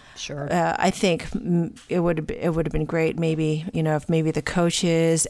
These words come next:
Speaker 2: outside, inside help for, for mental health, especially when you have not just the grieving, but you're also having to prepare for something huge that you've been preparing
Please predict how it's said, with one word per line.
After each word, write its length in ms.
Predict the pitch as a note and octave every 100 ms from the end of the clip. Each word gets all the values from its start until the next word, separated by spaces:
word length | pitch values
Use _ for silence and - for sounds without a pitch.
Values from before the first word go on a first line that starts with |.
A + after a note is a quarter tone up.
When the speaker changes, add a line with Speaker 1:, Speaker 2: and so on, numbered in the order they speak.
| F#3+
Speaker 2:
outside, 420 | F#3+ - F#3+ F3
inside 400 | E3+ E3+ F#3+ E3+
help 360 | D#3 D3+ D#3 - - - -
for, 380 | - E3+ D#3 -
for 140 | - F3
mental 360 | D#3 D#3+ D#3+
health, 600 | C#3+ D#3 D3+ C#3+ - - -
especially 500 | E3 - G3 - F#3+
when 200 | E3+ E3
you 160 | D#3+ D3 - -
have 420 | - F3+ D#3 D3+
not 280 | F3+ F3 -
just 240 | A3 G3 -
the 80 |
grieving, 560 | D#3 F3 F#3+ G3 G#3 G#3
but 120 | - E3+
you're 180 | E3
also 360 | - E3 - F#3
having 260 | D#3+ E3 E3
to 80 |
prepare 420 | - - - F3 E3
for 160 | -
something 300 | - - F3
huge 800 | E3+ C4+ F4+ D#4 C4+ D#3+ - - - -
that 100 | G3+
you've 100 | G3+
been 160 | G3+
preparing 480 | F#3+ G3+ A3+ G3+ G3+